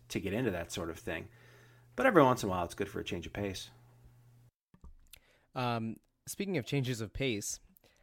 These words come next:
Speaker 2: uh, let's, let's get to a, uh, a league that has not been competitive at all this year,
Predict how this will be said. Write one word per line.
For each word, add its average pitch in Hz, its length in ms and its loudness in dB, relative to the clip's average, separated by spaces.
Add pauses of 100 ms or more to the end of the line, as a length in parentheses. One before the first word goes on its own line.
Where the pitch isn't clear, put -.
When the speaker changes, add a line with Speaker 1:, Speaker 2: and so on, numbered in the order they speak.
(280)
Speaker 2:
uh, 98 420 0
let's, - 400 0 (220)
let's 131 240 0
get 156 220 0
to 120 280 2
a, 101 240 4
uh, 95 200 0 (100)
a 101 120 -4
league 110 460 -2
that 101 240 -2
has 98 260 -4
not 104 360 -4
been 104 220 -2
competitive 98 540 -2
at 92 60 -6
all 139 240 4
this 160 240 0
year, 147 300 2